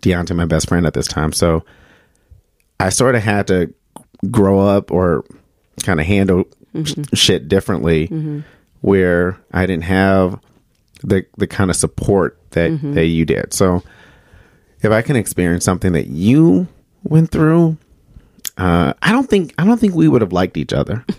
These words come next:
Speaker 1: if we were,
Speaker 2: <laughs>
Speaker 1: say we were the
Speaker 2: Probably
Speaker 1: same
Speaker 2: not.
Speaker 1: people at the same place. So I,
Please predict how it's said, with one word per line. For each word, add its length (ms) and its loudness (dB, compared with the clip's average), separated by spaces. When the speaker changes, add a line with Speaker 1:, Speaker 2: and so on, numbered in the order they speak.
Speaker 1:
if 180 0
we 180 2
were, 400 2
Speaker 2:
<laughs> 840 -10
Speaker 1:
say 220 2
we 100 6
were 60 2
the 80 4
Speaker 2:
Probably 100 2
Speaker 1:
same 180 2
Speaker 2:
not. 100 -2
Speaker 1:
people 420 0
at 100 2
the 80 -4
same 320 0
place. 460 0
So 400 0
I, 180 -2